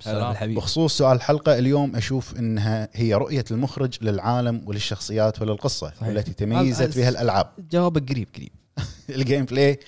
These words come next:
Speaker 3: وهي رؤيه المخرج للاعب من النقطه الف الى النقطه ياء. وافضل لعبه بالنسبه لي هي دارك سولز الاول، حيث اني من بدايه اللعبه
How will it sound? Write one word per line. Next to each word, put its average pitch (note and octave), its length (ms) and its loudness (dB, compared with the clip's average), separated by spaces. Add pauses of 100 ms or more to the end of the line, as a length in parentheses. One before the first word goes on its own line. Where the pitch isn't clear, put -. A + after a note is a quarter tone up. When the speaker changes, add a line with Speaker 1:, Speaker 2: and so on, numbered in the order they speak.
(160)
Speaker 3:
وهي G2+ 220 -2
رؤيه B2 380 0
المخرج A#2 420 -4
للاعب G2+ 540 0
من A2 60 -4
النقطه C3 420 -2
الف D3+ 300 -2
الى A2+ 120 0
النقطه A#2+ 320 -2
ياء. A2+ 240 4 (1120)
وافضل B2+ 400 0
لعبه A2+ 180 2
بالنسبه A#2 360 -2
لي A2+ 260 0
هي G2 120 -2
دارك A2+ 280 4
سولز A2+ 380 -2
الاول، G2+ 480 -2
حيث F#2+ 200 -6 (100)
اني G#2+ 260 -4
من A2 180 -4
بدايه G2 440 0
اللعبه A#2 460 0